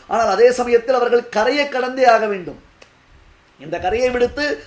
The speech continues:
அந்த கரைக்கு போயே ஆக வேண்டும். "பாரம் ப-, பரம் வரத கந்து மனீஸ்வரானாம்." அவளால முடியுமா? அவளுக்கு அந்த சக்தி இருக்கா? அந்த சாமர்த்தியம் இருக்கா?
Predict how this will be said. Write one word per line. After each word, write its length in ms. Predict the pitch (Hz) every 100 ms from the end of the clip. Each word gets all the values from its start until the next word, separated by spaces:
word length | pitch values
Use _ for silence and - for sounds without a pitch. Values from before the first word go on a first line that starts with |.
| -
அந்த 220 | 226 240
கரைக்கு 380 | 226 247 - 254
போயே 300 | 220 233 262
ஆக 220 | 247 233
வேண்டும். 300 | 226 185 165
"பாரம் 520 | 170 196 226 240 240
ப-, 240 | 220 202 196
பரம் 320 | 190 247 208 - _ 156
வரத 560 | 175 311 269 202 - -
கந்து 380 | 180 254 240 285
மனீஸ்வரானாம்." 600 | 240 233 - 190 170 139 139
அவளால 360 | 190 247 277
முடியுமா? 540 | 233 269 247 254 - - _ _ _ _ -
அவளுக்கு 300 | 190 208 202
அந்த 120 | 196
சக்தி 280 | 214 - 254
இருக்கா? 500 | 226 220 247 196 - -
அந்த 240 | - 208 202
சாமர்த்தியம் 500 | 175 220 247 240 233
இருக்கா? 520 | 214 254 247 190